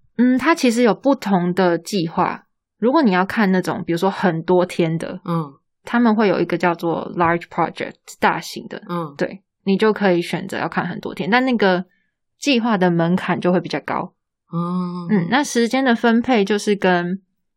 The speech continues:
Speaker 1: 每个国家出的钱有关。
Speaker 2: 啊。
Speaker 1: 对，但智利虽然没有出很多钱，但是望远镜放在他们国家，所以他们就有一定的保障时间。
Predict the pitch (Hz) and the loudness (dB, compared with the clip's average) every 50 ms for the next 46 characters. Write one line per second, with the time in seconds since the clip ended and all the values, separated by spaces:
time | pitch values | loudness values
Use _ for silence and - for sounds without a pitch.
0 | _ - - 185 180 175 175 190 185 190 190 - 170 175 185 185 - 196 190 196 | _ -2 2 2 2 4 2 2 2 2 2 2 2 2 2 4 2 2 2 2
1 | - - 196 190 180 185 160 165 - - 165 160 165 175 170 - - - 208 220 | 0 -2 -2 0 2 2 0 0 -4 -8 -6 -4 -2 -4 -4 -4 0 0 2 2
2 | 247 277 - - 160 175 185 190 190 190 190 185 180 180 180 180 175 175 170 202 | 0 -2 -2 -2 0 2 4 4 4 4 4 4 4 2 2 2 0 2 2 2
3 | 185 160 165 151 262 311 311 302 - 349 330 302 311 294 277 - 277 262 247 208 | 2 2 0 2 2 2 2 4 4 4 4 4 4 0 2 2 2 4 6 4
4 | 208 214 185 180 - 202 196 190 160 165 170 170 170 - - - - - - 208 | 4 4 2 2 0 0 0 0 2 2 0 0 0 -2 -8 -8 -6 0 2 2
5 | 202 202 - 220 - - 240 214 185 160 101 98 - 170 170 165 - - 214 180 | 2 2 2 0 2 2 2 2 2 0 -4 -4 -6 -6 -6 -6 -4 -2 -2 0
6 | 170 165 165 165 165 165 165 165 160 - - - - - - - - - - - | 0 0 -2 -2 -2 -2 -4 -4 -4 -6 -6 -8 -10 -10 -10 -8 -8 -8 -8 -6
7 | - 202 180 180 180 - - 190 190 185 180 175 165 - 185 175 165 - - 165 | -2 0 0 0 -2 -2 -4 -2 0 0 0 -2 -2 0 0 0 0 -2 -4 -6
8 | - - 226 202 180 170 165 - - 127 127 - 185 165 175 175 - - - 180 | -2 0 2 2 2 2 0 -2 -4 -6 -2 0 0 -2 -2 -4 -8 -10 -10 -8
9 | - 139 120 135 190 | -6 -6 -4 -4 -6